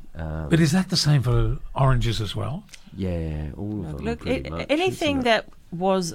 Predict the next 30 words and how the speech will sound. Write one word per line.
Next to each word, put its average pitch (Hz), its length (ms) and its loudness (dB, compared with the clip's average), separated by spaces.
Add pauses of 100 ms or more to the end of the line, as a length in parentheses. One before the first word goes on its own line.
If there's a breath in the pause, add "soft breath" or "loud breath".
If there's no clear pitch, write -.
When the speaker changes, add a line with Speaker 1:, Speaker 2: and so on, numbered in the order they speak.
Speaker 3:
living 165 600 0
is 165 200 -2
going 160 260 -2
to 156 60 -2
be 151 120 -2
compostable, 143 640 -4
Speaker 2:
Yes. 117 260 2
Speaker 3:
and, 151 320 -2
and 165 400 0
it's 170 200 -4
all 196 220 4
material 170 800 2 (360 loud breath)
that - 240 0
you've 151 220 0
got. 147 380 2 (140)
Um, 151 380 0 (280 loud breath)
the 170 240 2
rule 226 260 6
with 214 180 0
compost 170 500 -2
is 160 120 -4
to - 120 -12
try 156 240 -2
not 151 180 -2
to 156 80 -4
have 147 120 -4 (100)
in, 160 340 -4
too 165 220 -2
much 156 240 -2
of 143 220 -2